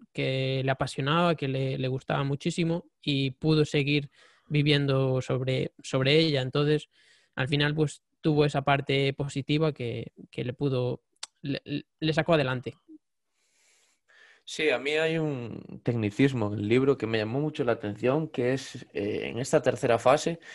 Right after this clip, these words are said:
Speaker 2: que el propio autor le llamó, eh, la despersonalización, ¿no? O sea, imagínate hasta qué punto,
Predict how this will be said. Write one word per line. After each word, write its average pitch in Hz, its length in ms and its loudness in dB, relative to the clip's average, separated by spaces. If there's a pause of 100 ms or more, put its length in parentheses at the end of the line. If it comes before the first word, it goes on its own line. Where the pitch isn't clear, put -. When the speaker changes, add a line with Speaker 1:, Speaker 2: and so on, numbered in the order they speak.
(880)
Speaker 2:
que 123 220 6
el 117 140 4
propio 143 280 6
autor 143 520 6
le 123 240 4
llamó, 123 560 4
eh, 110 460 0
la 113 220 2
despersonalización, 110 1400 0
¿no? 120 160 -4
O 107 40 -6
sea, 107 180 -4
imagínate 127 640 -2
hasta 123 340 -4
qué 135 140 -4
punto, 160 680 -4